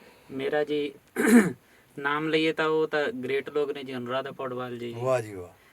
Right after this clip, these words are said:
Speaker 1: ਤੇ ਅਲਕਾ ਯਾਗਨਿਕ ਜੀ, ਸੁਰੇਸ਼ ਵਾਡੇਕਰ ਜੀ,
Speaker 2: ਵਾਹ, ਵਾਹ।
Speaker 1: ਅਨੂਪ ਜਲੋਟਾ ਜੀ।
Speaker 2: ਵਾਹ, ਵਾਹ।
Speaker 1: ਤੇ ਗਜ਼ਲ ਲੈਜੈਂਡ ਹੈਗੇ ਨੇ ਮਾਇਸਟਰੋ ਅਹਿਮਦ ਹੁਸੈਨ, ਮੁਹੰਮਦ ਹੁਸੈਨ ਸਾਹਿਬ, ਉਹਨਾਂ ਦੀ ਵੀ ਗਜ਼ਲ ਐਲਬਮ ਕੀਤੀ ਜੀ ਮੈਂ।
Speaker 2: ਵਾਹ। ਫਿਲਮ ਲਾਈਨ ਦੇ ਵਿੱਚ ਵੀ ਕੋਈ ਤੁਹਾਡਾ ਅਨੁਭਵ ਹੈ?
Speaker 1: ਹਾਂਜੀ, ਹਾਂਜੀ ਸਰ, ਫਿਲਮਾਂ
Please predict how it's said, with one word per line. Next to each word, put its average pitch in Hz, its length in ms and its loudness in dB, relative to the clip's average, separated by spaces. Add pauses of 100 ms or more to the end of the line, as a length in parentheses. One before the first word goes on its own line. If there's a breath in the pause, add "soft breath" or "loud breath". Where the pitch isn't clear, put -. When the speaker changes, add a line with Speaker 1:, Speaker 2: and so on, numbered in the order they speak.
(220 soft breath)
Speaker 1:
ਤੇ 127 140 -8 (100)
ਅਲਕਾ 135 240 0
ਯਾਗਨਿਕ 127 460 -4
ਜੀ, 120 260 -6 (360)
ਸੁਰੇਸ਼ 139 420 -4
ਵਾਡੇਕਰ 120 400 -6
ਜੀ, 117 240 -12 (160)
Speaker 2:
ਵਾਹ, 123 140 -2
ਵਾਹ। 113 80 0
Speaker 1:
ਅਨੂਪ 127 200 -4
ਜਲੋਟਾ 127 420 -6
ਜੀ। 120 180 -8 (160)
Speaker 2:
ਵਾਹ, 110 200 -2
ਵਾਹ। 92 200 -12 (100)
Speaker 1:
ਤੇ 127 160 -6
ਗਜ਼ਲ 127 440 -4 (640)
ਲੈਜੈਂਡ 123 460 -2
ਹੈਗੇ 113 160 -4
ਨੇ 117 100 -6
ਮਾਇਸਟਰੋ 117 560 -6
ਅਹਿਮਦ 139 220 -6
ਹੁਸੈਨ, 131 300 -6
ਮੁਹੰਮਦ 113 240 -8
ਹੁਸੈਨ 120 200 -10
ਸਾਹਿਬ, 117 280 -10 (120)
ਉਹਨਾਂ 139 220 -6
ਦੀ 135 100 -4
ਵੀ 131 80 -4
ਗਜ਼ਲ 120 300 -4
ਐਲਬਮ 117 280 -8
ਕੀਤੀ 110 300 -10
ਜੀ 110 120 -10
ਮੈਂ। 107 160 -14 (220)
Speaker 2:
ਵਾਹ। 110 240 -10
ਫਿਲਮ 214 280 0
ਲਾਈਨ 143 260 4
ਦੇ 139 120 2
ਵਿੱਚ 131 260 -4
ਵੀ 156 60 -6
ਕੋਈ 143 160 -8
ਤੁਹਾਡਾ 117 340 0
ਅਨੁਭਵ 120 320 -4
ਹੈ? 131 200 -6 (440 loud breath)
Speaker 1:
ਹਾਂਜੀ, 143 280 -4
ਹਾਂਜੀ 127 240 -8
ਸਰ, 113 220 -12
ਫਿਲਮਾਂ 143 680 -6